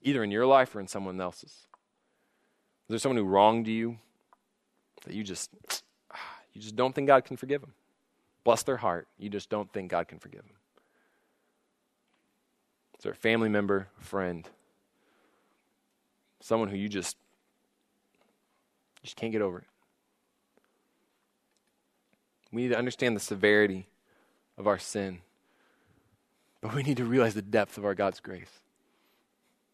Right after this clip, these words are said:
So ask yourself those questions. Let's pray. Lord, we thank you that despite our sin being so serious, that God, you are so gracious.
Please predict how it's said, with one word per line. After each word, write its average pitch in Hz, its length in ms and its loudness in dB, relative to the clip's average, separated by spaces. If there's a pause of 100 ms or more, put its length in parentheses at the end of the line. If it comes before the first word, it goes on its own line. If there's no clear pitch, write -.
(1080)
So - 120 -10
ask 117 240 0
yourself 110 240 -6
those 95 160 -10
questions. - 600 -10 (760)
Let's 107 160 -4
pray. 87 260 -10 (2000)
Lord, 143 200 8
we 139 120 4
thank 143 340 4
you 123 80 -2
that 104 240 4 (1120)
despite 131 720 4 (180)
our 110 160 0
sin 123 380 -2
being 110 180 0
so 127 220 -4
serious, 120 640 0 (1400)
that 113 80 -2
God, 120 180 4
you 117 80 0
are 110 40 -2
so 117 220 0
gracious. 104 580 -6